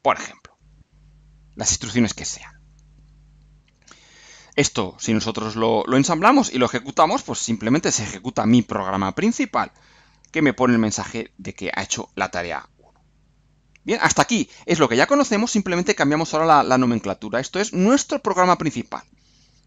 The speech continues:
que es nuestro, nuestro primer trozo de código.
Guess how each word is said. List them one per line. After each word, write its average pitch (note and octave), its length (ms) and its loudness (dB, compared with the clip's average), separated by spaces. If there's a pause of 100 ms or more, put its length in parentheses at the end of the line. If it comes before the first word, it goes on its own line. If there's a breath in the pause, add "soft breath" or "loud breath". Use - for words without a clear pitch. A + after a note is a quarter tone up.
(120)
que - 80 -6
es - 120 -6
nuestro, A#2 680 2 (320 soft breath)
nuestro B2 320 0
primer F3 340 6
trozo F3+ 520 -2 (1500 soft breath)
de C3 200 2
código. E2 420 -10